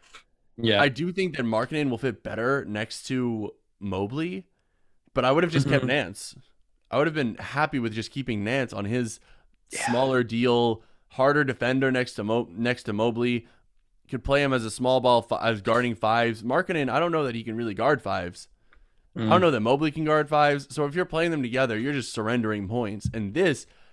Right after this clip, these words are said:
Speaker 2: this is why teams are saying, we're saying that they're not gonna make the playoffs again, because they don't have a respe-, a way to play defense right now, except for Jared
Speaker 1: Mm.
Speaker 2: Allen.
Speaker 1: Yeah.
Speaker 2: But
Speaker 1: And Jared Allen can't, doesn't seem to be able to project to play with Evan Mobley at all. And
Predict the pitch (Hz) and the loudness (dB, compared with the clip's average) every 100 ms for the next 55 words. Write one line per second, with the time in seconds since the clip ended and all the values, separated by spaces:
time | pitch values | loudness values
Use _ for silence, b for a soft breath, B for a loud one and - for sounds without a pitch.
0 | b - 320 240 165 165 151 165 156 147 | b 2 4 4 6 6 6 2 0 -2
1 | 156 139 117 135 139 135 143 131 123 110 | -2 -2 -4 -2 -2 -2 -2 -2 -2 0
2 | 123 117 110 113 107 104 135 139 117 110 | 0 0 0 -4 -4 -4 0 2 2 0
3 | 107 107 104 123 113 98 - 117 123 120 | -2 -2 -4 -2 -2 -2 -8 -4 -2 -2
4 | 123 123 117 - - 107 - 110 - 120 | -6 -4 -6 -8 -8 -8 -8 -10 -6 -4
5 | 117 110 113 110 101 127 117 98 104 98 | -2 0 0 -2 -4 -6 -6 -6 -4 -4
6 | 101 98 92 b b 113 131 107 98 113 | -2 -2 -4 b b -6 -4 -4 -2 0
7 | 101 117 95 85 95 _ - - _ _ | 2 0 0 -6 -14 _ -20 -20 _ _
8 | - 107 98 - - 110 - - b b | 0 2 2 -2 -10 -10 -10 -20 b b
9 | b b b b 110 110 120 117 120 120 | b b b b -2 2 4 6 6 4
10 | 113 123 117 - - 117 120 113 123 110 | 2 2 0 -2 -4 0 0 0 -2 -2
11 | 117 110 104 123 107 113 110 107 - - | 0 0 0 -4 -12 -8 -2 -2 -4 -6
12 | 117 107 110 117 110 104 107 110 113 110 | -4 -2 -2 0 -2 -2 -4 -4 -4 -2
13 | 107 110 110 110 98 | 0 0 0 -2 -8